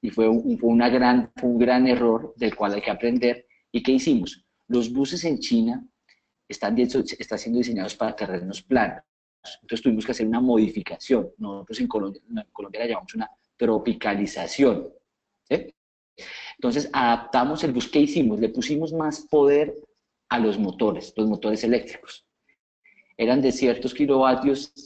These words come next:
y los, ah, les, les aumentamos más o menos un veinticinco por ciento. Entonces, con, con este aumento de poder en los motores eléctricos, ya pudimos,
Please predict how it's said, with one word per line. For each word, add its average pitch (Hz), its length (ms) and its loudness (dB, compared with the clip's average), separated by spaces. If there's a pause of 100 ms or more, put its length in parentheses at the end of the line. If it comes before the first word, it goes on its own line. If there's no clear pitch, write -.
y 127 200 6
los, 110 640 -2 (200)
ah, 101 160 -6
les, 101 240 -4 (120)
les 95 300 -10
aumentamos 101 580 -8
más 110 180 -6
o - 20 0
menos 113 220 0
un 107 60 -4
veinticinco 98 440 -8
por - 160 -18
ciento. - 280 -16 (580)
Entonces, - 320 -10
con, 120 280 0
con 123 200 2
este 120 200 -2
aumento 151 520 2
de 123 260 0
poder 110 380 4
en 127 100 4
los 120 120 4
motores 104 500 -6
eléctricos, 123 640 -4
ya 113 280 2
pudimos, 113 640 4